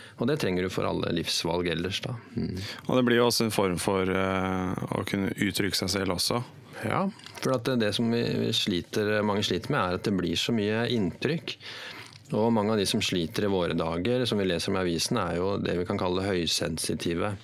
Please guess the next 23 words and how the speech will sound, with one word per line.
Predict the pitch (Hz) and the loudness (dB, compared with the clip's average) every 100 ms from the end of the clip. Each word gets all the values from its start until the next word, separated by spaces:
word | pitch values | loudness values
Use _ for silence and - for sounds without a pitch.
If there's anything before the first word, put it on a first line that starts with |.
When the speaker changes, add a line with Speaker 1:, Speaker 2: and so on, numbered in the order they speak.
| - - - - - - - | -16 -20 -18 -18 -20 -20 -6
Speaker 1:
Eh, | - 98 95 98 | -2 0 0 0
som | 117 104 101 95 | 2 2 0 0
føler | - 101 85 | 0 2 2
at | 92 | 0
inntrykkene | 107 87 - 85 - 92 95 | 0 0 0 -2 -2 -2 -2
på | 101 | 0
en | |
måte | 92 101 | -2 0
bare | 98 90 90 95 95 95 92 - - - 101 - | 0 0 0 0 0 0 0 -2 -4 -4 -4 -2
kommer | - 92 101 | 0 2 2
imot | 110 92 - | 2 0 0
dem, | 135 127 | 0 2
og | 113 | 0
de | 95 | 0
har | |
ikke | 80 98 | -2 -2
noe | 98 | -2
forsvarsverk. | - 107 - - - - 87 92 - - - - - - - - - | 0 -2 -2 -2 -2 -2 0 -2 -4 -8 -10 -14 -14 -14 -16 -20 -4
Eh, | 104 107 110 | 2 4 4
og, | 110 110 110 113 | 4 2 2 0
og | |
der | 110 117 147 | 2 2 0
er, | 101 95 104 | 2 2 0